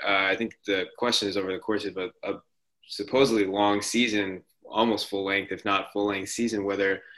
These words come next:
they are built, uh, up to, uh, to make another run at, at the division, or if they're gonna be able to withstand all those losses. And I mean, that's what the A's have done for,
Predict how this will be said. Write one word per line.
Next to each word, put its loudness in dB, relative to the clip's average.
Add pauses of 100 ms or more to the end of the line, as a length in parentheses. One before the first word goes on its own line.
(340)
they 6
are 8
built, 4 (160)
uh, 4
up 2
to, 0
uh, 0 (320)
to 0 (440)
make 2
another 4
run 2
at, 2
at 0
the -4
division, 0 (180)
or 0
if -4
they're 0
gonna -2
be 4
able 4
to 0
withstand 0
all 0
those -2
losses. 0
And 2
I 4
mean, 6
that's 6
what 2
the 4
A's 6
have -14
done 0
for, 0